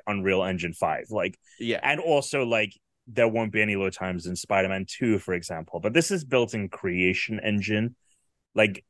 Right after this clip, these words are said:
Speaker 1: even though it's Creation Engine Two, it's still really just
Speaker 2: Yeah, it's
Speaker 1: the
Speaker 2: not.
Speaker 1: original Creation
Speaker 2: Just everyone,
Speaker 1: Engine.
Speaker 2: just everyone go on Unreal Engine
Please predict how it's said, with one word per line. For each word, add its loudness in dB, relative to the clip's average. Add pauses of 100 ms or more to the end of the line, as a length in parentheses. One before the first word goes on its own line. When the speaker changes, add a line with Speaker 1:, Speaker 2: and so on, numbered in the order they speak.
(120)
Speaker 1:
even -2
though 2
it's 0
Creation -2
Engine -2
Two, -2
it's -8
still 0
really 0
just -2
Speaker 2:
Yeah, 0
it's -4
Speaker 1:
the 0
Speaker 2:
not. -2
Speaker 1:
original -4
Creation -2
Speaker 2:
Just -2
everyone, 2
Speaker 1:
Engine. 0
Speaker 2:
just 0
everyone 0
go 2
on 0
Unreal -2
Engine -20